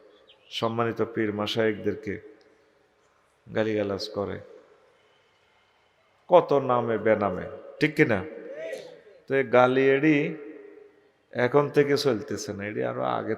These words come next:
থেকে চলে, মানে আরো হাজার হাজার বছর আগের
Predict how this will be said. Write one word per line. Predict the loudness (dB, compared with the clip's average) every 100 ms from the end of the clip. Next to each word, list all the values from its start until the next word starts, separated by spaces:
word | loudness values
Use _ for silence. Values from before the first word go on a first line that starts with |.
| -6
থেকে | -6 -6 -8
চলে, | -6 -8 -8 -12 -20 -20 _ _ _ _ _ _ -12
মানে | -10 -6 -8 -10 -18 -20 -20 _ _
আরো | -8 -4
হাজার | -2 0 4 4 4 2
হাজার | 0 -2 -2
বছর | -2 -4 -4 -4
আগের | -4